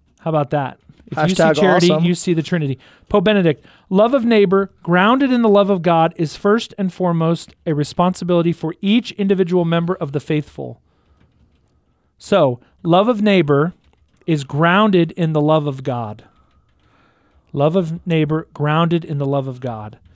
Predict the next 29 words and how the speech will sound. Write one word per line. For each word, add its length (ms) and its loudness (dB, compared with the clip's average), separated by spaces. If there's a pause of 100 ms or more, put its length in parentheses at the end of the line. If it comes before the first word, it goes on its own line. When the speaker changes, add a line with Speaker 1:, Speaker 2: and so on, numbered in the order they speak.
(280)
Speaker 1:
And 120 -2
I 80 2
come 160 0
back 180 2
to, 80 0
I 40 2
think 160 -6
we 80 2
mentioned 300 -4
it 40 -6
once 180 -6
before, 540 -4
and 160 -6
that 120 -2
is, 300 -2
uh, 140 -2
Dorothy 380 0
Day's 340 0
famous 280 -6
quote. 300 -2
Have 80 -8
you 60 -4
heard 80 -2
Speaker 2:
Oh, 120 4
Speaker 1:
this? 300 0
Speaker 2:
yeah. 160 0
Yeah, 60 -2
go 160 0
ahead. 220 -4